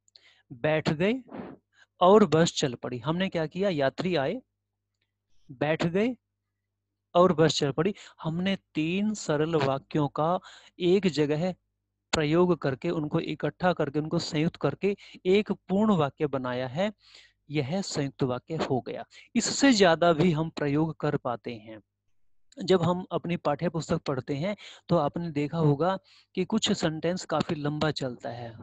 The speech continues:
दो दो, तीन तीन, चार चार लाइन तक पूर्ण विराम नहीं लगता है। तो आपने देखा कि कोई बात कही जाती है, उसमें वो अल्प विराम लगा देते हैं या अर्ध विराम लगा देते हैं, मतलब कोमा लगा देते हैं वो,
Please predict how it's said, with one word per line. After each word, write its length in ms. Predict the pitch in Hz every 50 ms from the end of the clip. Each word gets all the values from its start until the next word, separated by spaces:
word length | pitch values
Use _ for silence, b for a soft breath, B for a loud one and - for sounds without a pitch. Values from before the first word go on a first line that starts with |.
| -
दो 180 | 143 156 165 160
दो, 120 | 160 170
तीन 240 | - - 156 151 151
तीन, 180 | - 156 156 147
चार 200 | - 156 147 139
चार 180 | - - 151
लाइन 240 | 143 139 135 135 139
तक 120 | - 160 - _ -
पूर्ण 160 | 151 143 143
विराम 200 | 139 143 143 143
नहीं 220 | 135 131 131 139 127
लगता 320 | 123 117 120 - - 123
है। 200 | 117 117 117 - _ B B B B B B -
तो 80 | 156
आपने 220 | 147 - 170 170 156
देखा 260 | 156 151 - 165 160
कि 120 | - 170
कोई 160 | - - 156
बात 240 | 147 143 143 143 -
कही 240 | - - 135 143 147
जाती 360 | 131 135 131 127 - 143 135
है, 160 | 143 170 180 - B B B B B
उसमें 240 | 175 151 - 165 160
वो 120 | 160 185
अल्प 340 | 180 - - 165 160 - 165
विराम 300 | 151 143 143 151 147 151
लगा 240 | 143 135 131 127 127
देते 300 | 120 127 123 - - 139
हैं 140 | 135 160 165
या 100 | 170 165
अर्ध 280 | - 160 156 143 139
विराम 300 | 147 135 139 143 143 143
लगा 240 | 139 135 127 123 123
देते 180 | 117 123 - 139
हैं, 60 | 143
मतलब 160 | 156 180 - -
कोमा 240 | - 143 139 139 131
लगा 280 | 127 120 120 127 123
देते 260 | 120 - - - 131
हैं 120 | 123 120 123
वो, 260 | 120 120 120 120